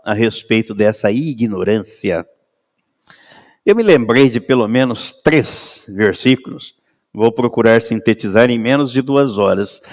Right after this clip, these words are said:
se Deus nos permitir. Menos, vocês querem que seja mais, não tem problema. Mas eu prefiro que seja em menos de duas horas. Sintetizar esses três versículos que pelo menos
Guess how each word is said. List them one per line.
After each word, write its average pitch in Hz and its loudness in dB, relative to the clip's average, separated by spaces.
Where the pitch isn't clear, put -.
se - -2
Deus 110 4
nos 113 -4
permitir. 110 0
Menos, 127 2
vocês 110 -2
querem 117 2
que - -20
seja 117 2
mais, 131 4
não 156 -4
tem 156 2
problema. 143 -2
Mas 107 0
eu 120 4
prefiro 135 0
que - -18
seja 131 4
em 135 0
menos 127 2
de 131 0
duas 131 2
horas. 95 -2
Sintetizar 120 4
esses - 0
três 208 0
versículos 131 0
que 127 -2
pelo 156 -2
menos 131 -4